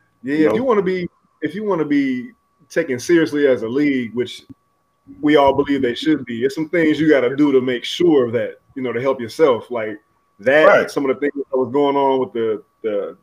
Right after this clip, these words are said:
Speaker 1: telecast, and I think it was, um, I can't remember what the, who, who it was that was playing. They weren't playing in their home arena because of some, uh, scheduling conflicts. Like, certain
Speaker 2: Oh, yeah.
Speaker 1: things, man,
Speaker 2: I
Speaker 1: it's
Speaker 2: think
Speaker 1: just
Speaker 2: Phoenix. I think that was Phoenix.
Speaker 1: Yeah,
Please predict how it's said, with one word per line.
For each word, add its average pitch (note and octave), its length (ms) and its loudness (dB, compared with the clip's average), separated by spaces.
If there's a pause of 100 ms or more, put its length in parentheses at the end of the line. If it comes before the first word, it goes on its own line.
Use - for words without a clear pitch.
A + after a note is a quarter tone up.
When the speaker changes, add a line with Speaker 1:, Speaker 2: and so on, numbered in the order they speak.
Speaker 1:
telecast, C#3 760 2
and A#2 100 -6
I A#2+ 40 -4
think B2+ 200 -6
it C3 40 0
was, A#2+ 200 -6
um, A2 480 -6 (760)
I E3+ 40 -4
can't A#3 160 4
remember E3+ 180 6
what E3 140 6
the, E3+ 80 4
who, F3 320 -2
who F3 360 -2
it C3+ 60 -2
was D3+ 340 4
that C3+ 120 2
was B2+ 140 0
playing. D3+ 380 0
They C#3+ 80 2
weren't D#3+ 260 4
playing D3+ 220 -2
in C#3 80 -2
their A#2+ 100 -6
home D3 280 0
arena D3+ 360 0
because C#3+ 320 -2
of B2+ 80 -6
some, C3+ 480 -6 (120)
uh, A#2+ 220 -2
scheduling D3+ 480 0
conflicts. D3 560 -2
Like, B2+ 280 0
certain B2+ 220 6
Speaker 2:
Oh, B2 80 6
yeah. A#2+ 160 8 (100)
Speaker 1:
things, C3 140 -8 (440)
man, A2+ 220 -2
Speaker 2:
I B2 60 4
Speaker 1:
it's C3 80 -2
Speaker 2:
think A3 180 2
Speaker 1:
just - 160 -6
Speaker 2:
Phoenix. G3 320 2
I - 60 2
think F#3 200 -8
that C#3+ 140 6
was A2 140 -4
Phoenix. A#2 680 -6 (220)
Speaker 1:
Yeah, A#2+ 380 4